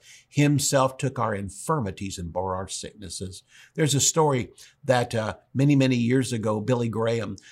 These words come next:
in his, in his magazine they put out each month, uh, talked about this. He said he was in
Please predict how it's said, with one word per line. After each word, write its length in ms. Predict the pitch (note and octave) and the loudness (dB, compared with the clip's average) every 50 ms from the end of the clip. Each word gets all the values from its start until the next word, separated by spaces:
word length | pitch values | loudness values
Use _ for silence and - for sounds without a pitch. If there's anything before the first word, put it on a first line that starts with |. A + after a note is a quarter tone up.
| - _ - | -16 _ 0
in 140 | B2 B2+ A#2+ | 2 2 4
his, 240 | B2+ C3+ A#2+ - - - - - | 4 4 4 2 -2 -8 -12 -6
in 140 | C#3+ C3 B2 | -2 0 0
his 160 | A#2+ G#2+ F#2+ | 0 0 0
magazine 500 | A2+ B2+ C3 C3+ C3 B2+ F#2 A2+ A2+ A2 | 0 0 2 2 2 0 -2 -2 -4 -4
they 60 | G#2+ | -4
put 200 | G2 - B2+ A#2 | -4 -4 -2 -2
out 220 | A2+ A2+ A2 A2 A#2+ | -2 -2 -4 -4 -2
each 260 | A#2+ B2 B2 - - | -2 -2 -2 -2 -2
month, 360 | B2 A2+ G2+ G#2 G#2 - - - _ - - _ - | -2 -2 -2 -4 -8 -12 -16 -20 _ -20 -20 _ -6
uh, 240 | G#2 A2 G#2 G2 - - _ _ _ _ | -4 -4 -4 -4 -6 -10 _ _ _ _
talked 320 | - D3+ D#3 D3+ D3+ D3 | 0 2 2 2 2 0
about 240 | A#2+ A2+ G#2 F#2 - | -2 -2 -4 -6 -6
this. 160 | A2+ G2 - | -8 -6 -6
He 80 | C3 B2 | -6 -4
said 240 | - - A#2 G#2 F#2 | -4 -4 -4 -2 -2
he 120 | C3+ C#3+ | -2 0
was 200 | C3 B2+ B2+ - | 0 -2 -4 -4
in 320 | - C3+ C3 B2 B2 B2 | -2 -2 0 0 0 -2